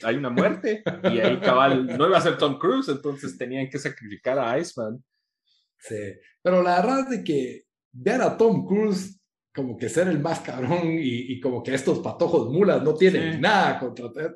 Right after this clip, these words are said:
Speaker 1: Es
Speaker 2: ah,
Speaker 1: un
Speaker 2: no.
Speaker 1: ba-, es un badass ese Tom
Speaker 2: Badass,
Speaker 1: Cruise.
Speaker 2: o sea, Tom Cruise sí se roba el show. Solo con su look,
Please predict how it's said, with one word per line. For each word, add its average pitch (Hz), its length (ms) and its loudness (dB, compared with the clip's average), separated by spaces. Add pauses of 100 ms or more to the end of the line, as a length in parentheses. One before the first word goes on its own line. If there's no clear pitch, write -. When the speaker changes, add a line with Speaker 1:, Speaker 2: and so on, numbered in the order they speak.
Speaker 1:
Es 165 120 2
Speaker 2:
ah, 180 80 2
Speaker 1:
un 143 80 2
Speaker 2:
no. 123 80 0
Speaker 1:
ba-, 123 300 6
es 175 240 2
un 131 140 -6
badass 110 400 2
ese 139 40 -2
Tom 139 80 -2
Speaker 2:
Badass, 143 360 2
Speaker 1:
Cruise. - 140 -4
Speaker 2:
o 117 40 -4
sea, 135 400 -2
Tom 185 260 -2
Cruise 214 180 -6
sí 196 140 -2
se 135 200 -2
roba 160 260 2
el 127 60 -2
show. 190 340 -2 (880)
Solo 392 340 0 (180)
con 202 220 4
su 156 200 0
look, 196 320 0